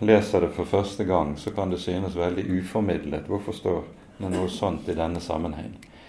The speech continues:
Men det er det som altså er tankegangen og sammenhengen i det. Israels vektere er blinde,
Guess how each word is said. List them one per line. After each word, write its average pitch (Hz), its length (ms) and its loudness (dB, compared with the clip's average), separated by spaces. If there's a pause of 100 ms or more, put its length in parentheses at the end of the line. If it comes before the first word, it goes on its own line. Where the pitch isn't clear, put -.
(240)
Men 92 120 -4
det 90 60 2
er 101 100 2
det 101 80 4
som 90 160 -2
altså 90 240 0
er - 140 -6
tankegangen 87 880 -2 (160)
og 95 120 -8
sammenhengen 78 960 -2
i 76 140 -8
det. - 160 -14 (3000)
Israels 98 680 8
vektere 90 720 4
er 82 100 0
blinde, 87 460 2